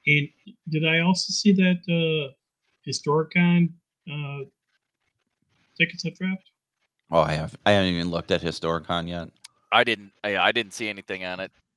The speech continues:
Speaker 3: Doesn't
Speaker 2: Yeah.
Speaker 3: mean it hasn't happened, but I, oh, I did not notice it.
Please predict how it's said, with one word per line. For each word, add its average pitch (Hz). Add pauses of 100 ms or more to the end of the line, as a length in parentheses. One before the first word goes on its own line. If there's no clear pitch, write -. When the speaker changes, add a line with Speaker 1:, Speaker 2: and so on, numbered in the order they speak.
(200)
Speaker 3:
Doesn't 110
Speaker 2:
Yeah. 107
Speaker 3:
mean 101
it 95
hasn't 98
happened, 90
but 90
I, 87 (1300)
oh, 117
I 113
did 113
not 110
notice 107
it. 110